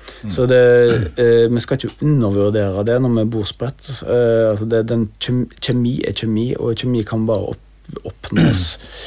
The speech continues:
Speaker 2: <clears throat> bra hvis man faktisk er i det samme rommet og har tilstrekkelige dager på seg til også å få knekt koder, eh, fi-, være på den, altså, eh, puste på samme frekvens.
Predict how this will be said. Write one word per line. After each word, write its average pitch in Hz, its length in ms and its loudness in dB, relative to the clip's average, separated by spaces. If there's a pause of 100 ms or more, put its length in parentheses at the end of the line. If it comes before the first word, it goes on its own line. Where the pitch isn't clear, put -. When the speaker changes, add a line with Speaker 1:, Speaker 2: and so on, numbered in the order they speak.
Speaker 2:
<clears throat> - 540 -10
bra 107 380 2
hvis 110 420 -2
man 110 180 -2
faktisk - 480 -8
er 98 300 -6
i - 20 -4
det 104 140 -4
samme 95 260 -2
rommet 92 640 -2
og 101 180 -2
har 104 160 -2
tilstrekkelige 101 540 -4
dager 98 260 -2
på 92 180 -8
seg 95 220 -6
til 95 140 -6
også 101 240 -6
å 92 240 -2
få 92 180 -8
knekt - 320 -8
koder, 90 400 -6 (220)
eh, 95 500 -4
fi-, - 640 -12 (300)
være 117 420 -4
på 113 160 0
den, 101 240 2 (960)
altså, 113 240 -2 (240)
eh, 101 1400 2
puste - 920 -8 (240)
på 107 100 -6
samme 104 340 -2
frekvens. - 680 -6